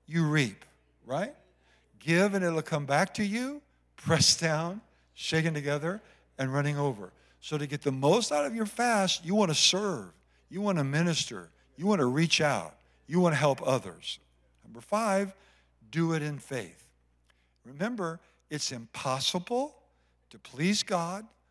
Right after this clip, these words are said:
without faith. Hebrews eleven, right? For without faith, it's impossible. So you gotta fast in faith. You're not a hoping and a praying and a wishing, and maybe something's gonna happen.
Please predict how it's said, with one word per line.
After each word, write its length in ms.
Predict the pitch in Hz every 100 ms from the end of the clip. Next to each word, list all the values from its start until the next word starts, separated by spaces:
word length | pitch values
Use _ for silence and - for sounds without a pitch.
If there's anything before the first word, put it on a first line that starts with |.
| _ _
without 460 | 110 110 127 143 -
faith. 240 | 120 90 _ _ _ _ _
Hebrews 420 | - 147 139 131
eleven, 480 | 143 135 143 156 156 _ _ _
right? 320 | 117 135 208 294 _ _ _ _
For 140 | 131
without 380 | 120 123 143 175
faith, 380 | - 175 214 - 165
it's 160 | -
impossible. 500 | 123 123 143 143 165
So 140 | - 151
you 320 | 117 151 254
gotta 260 | 262 175
fast 800 | 135 - 196 208 208 180 185 - _ _ _ _
in 220 | 175 170 151
faith. 500 | - 185 104 90 - _ _ _ -
You're 100 | 151
not 160 | 165
a 60 | 135
hoping 400 | 113 170 185 175
and 140 | 170
a 60 | 147
praying 420 | - 180 147 139
and 120 | 131
a 60 | 123
wishing, 560 | 156 220 - 131 180 - _ _ _ _ -
and 200 | 120 135
maybe 260 | 208 214
something's 380 | 185 165 139 127
gonna 200 | 131 127
happen. 440 | 123 123 139 165